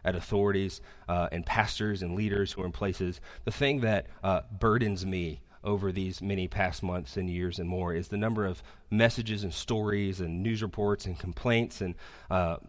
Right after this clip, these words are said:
exposures of people who have assumed spiritual authority and used it as a position of spiritual abuse.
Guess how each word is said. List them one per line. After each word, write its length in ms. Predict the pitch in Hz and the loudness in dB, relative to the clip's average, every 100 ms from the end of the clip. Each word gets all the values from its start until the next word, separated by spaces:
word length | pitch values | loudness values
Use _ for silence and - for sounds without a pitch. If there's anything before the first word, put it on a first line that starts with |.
| - | -12
exposures 960 | - - - - 127 127 113 120 120 - | -6 -4 0 6 6 6 4 2 0 -2
of 280 | 101 87 - - | -4 -4 -8 -4
people 320 | - 151 160 131 | 4 4 4 2
who 160 | 117 | 2
have 280 | 107 101 - - | 2 0 0 4
assumed 540 | - 110 - 151 151 160 | 4 6 2 2 2 0
spiritual 480 | - 127 123 - 107 | 2 4 4 4 0
authority 580 | - 113 104 98 95 | 2 4 4 4 2
and 160 | 92 98 | 2 2
used 220 | 110 120 | 2 2
it 80 | 120 | 2
as 120 | 104 | 2
a 40 | 104 | 0
position 440 | 104 101 98 101 | -2 0 0 -2
of 80 | 87 | -4
spiritual 440 | - 95 92 95 | -4 -4 -2 -4
abuse. 400 | 85 78 69 - | -6 -6 -8 -12